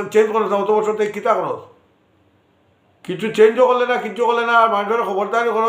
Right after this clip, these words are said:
খালি বিয়া দেবো না, কথা কস বেটি, খালি মানুষের লগে বিয়া দেবো করো।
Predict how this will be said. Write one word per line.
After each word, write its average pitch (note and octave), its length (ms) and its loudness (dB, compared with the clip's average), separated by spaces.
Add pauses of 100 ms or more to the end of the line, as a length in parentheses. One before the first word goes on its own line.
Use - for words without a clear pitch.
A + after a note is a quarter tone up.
(120)
খালি G#3+ 220 0
বিয়া G3+ 200 2
দেবো A3 180 4
না, A#3+ 60 4 (180)
কথা A3+ 240 -2
কস A3 180 0
বেটি, G#3 160 -2 (100)
খালি F#3+ 220 0
মানুষের G3 260 -4
লগে G#3+ 180 -4
বিয়া G3 180 2
দেবো G#3 180 2
করো। G#3 140 0